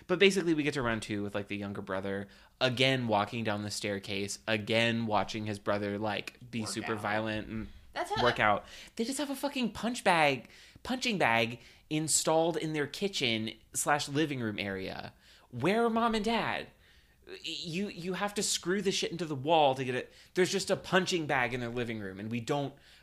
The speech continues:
Speaker 1: address the fact that he's punching a bag and their kitchen is right
Speaker 2: Yeah,
Speaker 1: there.
Speaker 2: like, his parents know all the shit they've been going through. They've been, like, getting Drew to go to therapy sometimes.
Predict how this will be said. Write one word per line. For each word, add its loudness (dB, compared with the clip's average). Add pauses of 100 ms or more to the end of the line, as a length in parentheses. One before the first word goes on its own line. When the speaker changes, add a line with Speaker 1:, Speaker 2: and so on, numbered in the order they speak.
(140)
Speaker 1:
address 4
the -4
fact 0
that -6
he's -6
punching -4
a -4
bag 0 (340)
and 2
their 2
kitchen -4
is -8
right -2
Speaker 2:
Yeah, 0
Speaker 1:
there. -4
Speaker 2:
like, -8
his -10
parents -14 (120)
know -6
all -2
the -6
shit -12
they've -8
been -6
going -8
through. -4
They've -8
been, -10
like, -10
getting -6
Drew -10
to -8
go -6
to -8
therapy -12
sometimes. -10